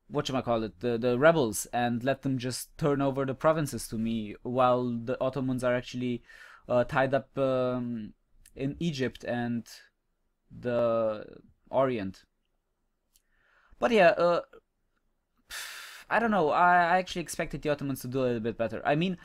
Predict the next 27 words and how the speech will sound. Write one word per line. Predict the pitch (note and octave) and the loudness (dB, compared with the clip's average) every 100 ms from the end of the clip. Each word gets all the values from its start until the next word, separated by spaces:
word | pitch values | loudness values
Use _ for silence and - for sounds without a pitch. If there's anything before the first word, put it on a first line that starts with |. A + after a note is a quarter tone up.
| - - - | -20 -6 6
I | D3 | 8
am | G3 A#3 F#3+ | 8 6 2
in | D#3+ | 2
awe | - F3 F#3 | 6 8 8
of | C#3 - | 6 2
them | A2+ A2+ | -2 2
that | A#2 - | 0 0
they | B2+ B2+ B2+ | 0 0 0
managed | C3+ D3 C#3+ - - | 2 0 0 -6 -4
to, | C3+ | -4
to | A#2 B2 | -4 -6
conquer, | - D3+ D3 C#3 B2+ A#2 E2+ | 0 0 2 2 2 0 -2
uh, | A#2+ | -2
stuff | A#2 - E3+ | -2 0 0
in, | C3 A#2 A2+ | 0 -2 -2
in, | A#2 A#2 | -2 -2
uh, | A2+ A2 G#2+ F#2+ F#2+ - - | -2 -2 -2 -2 -6 -12 -10
Spain. | B2 - E3+ D#3+ G#2 _ _ _ _ _ | -6 -2 0 -2 -6 _ _ _ _ _
But | E3+ E3+ - - - - | 0 0 -6 -16 -14 -10
to | E3 | -6
be | D3 | 0
honest, | F#3+ F#3 E3+ | 0 0 -4
it's | C#3 | -6
something | - F3+ F3 E3+ D3+ C#3 _ - - _ - | -4 -2 -2 -2 -4 -8 _ -20 -20 _ -18
that | C3+ B2 E3 E3+ | -12 2 2 2
much, | E3 C#3 - - E3 | -2 -2 -8 -10 -6
uh, | C#3+ B2+ | -4 -4